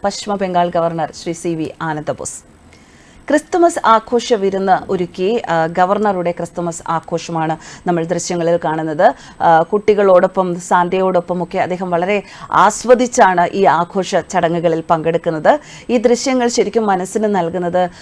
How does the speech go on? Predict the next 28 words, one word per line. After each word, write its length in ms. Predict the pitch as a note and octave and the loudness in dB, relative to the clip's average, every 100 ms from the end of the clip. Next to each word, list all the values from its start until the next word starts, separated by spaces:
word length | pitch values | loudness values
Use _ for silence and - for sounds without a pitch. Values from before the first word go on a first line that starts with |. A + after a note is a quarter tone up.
| - - | -8 0
ആ, 200 | E3 E3 | 4 4
വളരെ 320 | F3 F#3+ G#3+ | 6 4 2
സന്തോഷകരമായ 960 | G#3 F3 F3 A3+ A#3 G#3 F#3 F#3+ F3+ | 0 -2 2 0 0 0 0 2 2
അനുഭവങ്ങളാണ്. 640 | D3+ E3 E3 D#3 D3 D3+ E3+ | 0 -2 -2 -2 0 -2 0
കണ്ടു 220 | F3 F3 | 0 2
നിൽക്കുന്നവർക്കും 760 | F#3 E3 - G3 F#3 F3 F#3+ F#3+ | 0 -2 -4 -4 -2 -2 -4 -4
ഈ 60 | |
ദൃശ്യങ്ങൾ 520 | F3+ F#3 G3 D4+ C#4+ A3 | -4 -4 -2 -2 -2 2
കാണുന്നവർക്കും 640 | F#3 E3+ F3 F3 F3+ F#3 E3+ - - | 2 2 0 -2 -2 -4 -8 -14 -6
എത്രമാത്രം 760 | G3+ - - D#4 C4 A3 A3 G#3 | -6 -4 2 4 6 4 2 -2
പ്ലസന്റ് 400 | F#3+ F#3+ G#3 G#3 | 0 0 0 2
ആയിട്ടുള്ള 360 | F#3 E3+ E3+ E3+ | 2 2 0 0
ഒരു 100 | F3 | 0
വ്യക്തിയാണ് 640 | F3 E3+ A3 G3+ E3 E3+ | -2 -4 -2 0 0 -2
ഗവർണർ 440 | E3+ E3+ F#3 F#3 - | -2 0 0 0 -2
എന്നുള്ളത്, 460 | F3+ E3+ E3 E3+ E3 - - | -6 -4 -2 0 0 -2 -2
ഗവർണർ 260 | G3 F#3+ F#3 | 0 4 4
ആരിഫ് 380 | E3+ F#3+ A3 D#3+ | 6 4 2 -4
മുഹമ്മദ് 440 | F3+ E3+ E3+ - | -6 -4 -4 -2
ഖാൻ 160 | F3 D#3+ | -2 0
എന്നുള്ളത് 460 | F3+ E3 D#3+ E3 - - - | -2 -2 2 2 2 -10 -2
വളരെ, 300 | F#3 G#3+ - | 2 4 4
ആ, 140 | F#3 E3+ | 2 2
വ്യക്തമാകുന്ന 840 | D#3+ E3+ A#3 A3 D#3+ E3 F3 D#3+ | 0 0 2 4 4 2 0 0
ദൃശ്യങ്ങളാണ്. 920 | D#3+ D#3+ F3 D#3+ D3 D#3 A#3+ - - | -4 -6 -4 2 2 2 0 -2 -6
കുട്ടികൾ, 440 | G#3 G#3 A#3+ A#3+ - | -4 0 4 6 6
ആ, 240 | F#3 F3 F3 | 4 4 4
കുട്ടികളുടെ 580 | F#3+ G#3+ G#3 G#3 G3 | 0 0 2 2 2